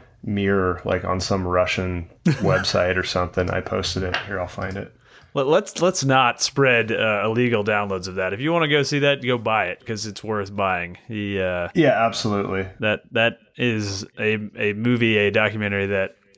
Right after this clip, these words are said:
Speaker 2: is totally rewatchable, and, um, it's, it's almost philosophical in the way that, you know, he totally changes his life and,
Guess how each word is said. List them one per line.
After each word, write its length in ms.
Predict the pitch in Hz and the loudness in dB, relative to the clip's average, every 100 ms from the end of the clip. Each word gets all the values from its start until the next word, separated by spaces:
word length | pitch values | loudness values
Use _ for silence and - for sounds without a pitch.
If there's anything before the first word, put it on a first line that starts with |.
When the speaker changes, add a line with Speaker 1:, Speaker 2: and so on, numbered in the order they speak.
| - | -6
Speaker 2:
is 180 | 104 - | -6 -2
totally 340 | 117 107 95 | 0 2 0
rewatchable, 840 | 98 101 98 95 95 104 98 90 - - | 0 0 2 2 0 -2 -2 -2 -8 -10
and, 580 | 95 92 90 90 87 - _ - - - _ - | -6 -6 -8 -10 -14 -18 _ -20 -20 -20 _ -12
um, 320 | 90 85 90 | -10 -8 -10
it's, 300 | - 92 - | -10 -6 -4
it's 180 | 107 - | -4 0
almost 400 | 107 98 95 - - _ - 110 | 0 0 0 -2 -4 _ -12 -10
philosophical 1000 | - 135 113 - 117 107 113 107 95 95 | 0 2 2 2 2 2 0 2 2 2
in 160 | 98 | 0
the 80 | 98 | 0
way 240 | 98 98 | 2 2
that, 220 | 95 92 - _ - | 2 0 -4 _ -4
you 100 | 101 | -4
know, 220 | 85 87 | -2 -4
he 280 | 107 98 98 - | -2 -4 -6 -2
totally 340 | 113 101 90 | 0 2 0
changes 460 | 87 107 98 95 90 | 0 0 0 0 0
his 180 | 95 | 0
life 380 | 95 92 92 - | 2 2 0 -2
and, 180 | 87 82 | -8 -10